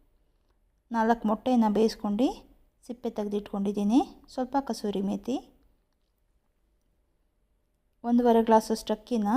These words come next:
ತೊಳ್ಕೊಂಡು ನೀರಾಕಿ ನೆನೆಸಿಟ್ಕೊಂಡಿದ್ದೀನಿ. ಇಲ್ಲಿ ಒಂದೂವರೆ ಗ್ಲಾಸ್ ಅಕ್ಕಿಗೆ ಮೂರು ಗ್ಲಾಸಷ್ಟು ನೀರನ್ನ ಬಿಸಿ ಮಾಡೋಕ್ಕೆ ಇಟ್ಕೊಂಡಿರ್ತೀನಿ. ಇದು, ಆ, ಸ್ವಲ್ಪ ಎಣ್ಣೆ ಜಾಸ್ತಿನೇ ಬೇಕಾಗತ್ತೆ. ಸ್ವಲ್ಪ ಎಣ್ಣೆ ಮತ್ತು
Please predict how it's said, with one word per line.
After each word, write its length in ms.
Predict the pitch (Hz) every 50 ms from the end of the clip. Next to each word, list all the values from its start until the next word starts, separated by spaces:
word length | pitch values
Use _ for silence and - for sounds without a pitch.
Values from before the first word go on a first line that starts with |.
| 339 392 311 -
ತೊಳ್ಕೊಂಡು 540 | - 220 214 214 - 226 214 202 202 202 262 370 508 - -
ನೀರಾಕಿ 380 | 233 226 226 220 220 214 220 -
ನೆನೆಸಿಟ್ಕೊಂಡಿದ್ದೀನಿ. 920 | 208 214 214 - 226 214 - - 208 208 202 208 202 202 202 202 226 294 427 - - - _ _ _ _ _ _ _ _ _ _ _ _ _ _ _ _ _ _ _ _ -
ಇಲ್ಲಿ 180 | 240 240 262 262 254 240 247 - - -
ಒಂದೂವರೆ 300 | 240 247 254 262 262 269 247
ಗ್ಲಾಸ್ 220 | 240 240 240 - 240
ಅಕ್ಕಿಗೆ 340 | 226 - - 247 226 233 226 220
ಮೂರು 140 | 226 233 226
ಗ್ಲಾಸಷ್ಟು 560 | 220 220 220 226 220 - - 233 - - - 208
ನೀರನ್ನ 360 | 214 220 233 220 208 208 220 285 392 359
ಬಿಸಿ 200 | 247 233 - 233 226 220
ಮಾಡೋಕ್ಕೆ 260 | 202 214 214 - 208
ಇಟ್ಕೊಂಡಿರ್ತೀನಿ. 640 | 196 - - 202 208 208 202 - - 208 202 233 302 - - - - _ _ _ _ _ _ _ _ _ _ _ _ _ _ _ _ _ _ _ _ _ _ _ _ _ _ _ _ _ _ _ _ _ _ _ _ -
ಇದು, 240 | 240 214 - 214 226 277 - - - _ _
ಆ, 100 | - - - 214
ಸ್ವಲ್ಪ 260 | - - 233 240 - 233 214
ಎಣ್ಣೆ 160 | 208 214 226 247 233
ಜಾಸ್ತಿನೇ 340 | - 170 - - - 226 226
ಬೇಕಾಗತ್ತೆ. 520 | 208 202 214 - 202 214 214 214 214 - 262 320
ಸ್ವಲ್ಪ 260 | 311 - 220 208 - 214 214
ಎಣ್ಣೆ 160 | 214 208 220 226 220
ಮತ್ತು 160 | 214 -